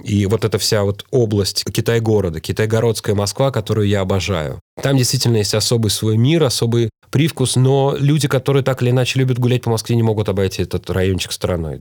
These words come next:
Есть менее очевидная Москва, но тоже так или иначе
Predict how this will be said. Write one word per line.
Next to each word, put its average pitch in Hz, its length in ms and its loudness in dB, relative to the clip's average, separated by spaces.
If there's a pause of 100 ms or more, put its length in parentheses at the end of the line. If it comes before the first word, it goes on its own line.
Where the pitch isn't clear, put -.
(160)
Есть 123 520 0
менее 147 440 2
очевидная 113 500 0
Москва, 95 640 -2
но 120 160 2
тоже 127 460 0 (100)
так 113 200 0
или 110 60 0
иначе 101 440 -2